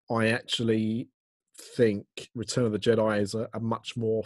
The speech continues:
fun film to watch than Empire is. Empire is clearly a better made film, but from an, an enjoyment perspective,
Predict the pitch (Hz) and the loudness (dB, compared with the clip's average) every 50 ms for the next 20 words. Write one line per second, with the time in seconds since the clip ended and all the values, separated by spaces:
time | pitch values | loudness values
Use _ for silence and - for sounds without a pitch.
0 | - - - - 120 113 117 113 110 107 - 123 113 113 110 113 110 - 120 110 | -6 -6 -2 0 0 0 0 -2 -4 -4 -2 0 0 0 0 -2 -4 -6 -4 0
1 | 117 123 135 - - - - 107 - - 104 117 120 117 120 131 131 131 131 135 | 0 0 0 -2 -6 -6 -6 -6 -4 -2 -2 -2 -2 -2 -2 -2 0 2 2 2
2 | 147 170 160 - - - _ - - - - - - _ _ _ - 139 139 139 | 2 2 0 -4 -8 -10 _ -20 -20 -20 -20 -20 -20 _ _ _ 2 4 4 4
3 | 127 - 127 120 117 110 - - - - 131 127 127 120 117 104 104 95 - - | 4 4 4 4 4 2 0 -2 -6 0 2 4 4 4 4 2 0 0 -2 -4
4 | 104 - - 107 101 110 120 127 123 107 - - 92 85 78 78 85 98 101 _ | -6 -4 -4 -4 0 2 2 2 2 0 -2 -6 -8 -8 -8 -8 -10 -12 -14 _
5 | _ _ _ _ _ _ _ - 120 - - 113 113 107 110 - - - 110 107 | _ _ _ _ _ _ _ -4 -4 -4 -4 -2 -2 -2 -2 -2 -4 -4 -4 -4
6 | 107 110 - 131 127 127 123 113 120 - - _ _ _ _ - - - - - | -2 -2 0 2 4 4 4 4 2 -2 -6 _ _ _ _ -8 -4 -2 -2 0
7 | - 123 123 - _ - - 95 87 95 92 - | 2 2 0 0 _ -8 -6 -4 -4 -4 -6 -8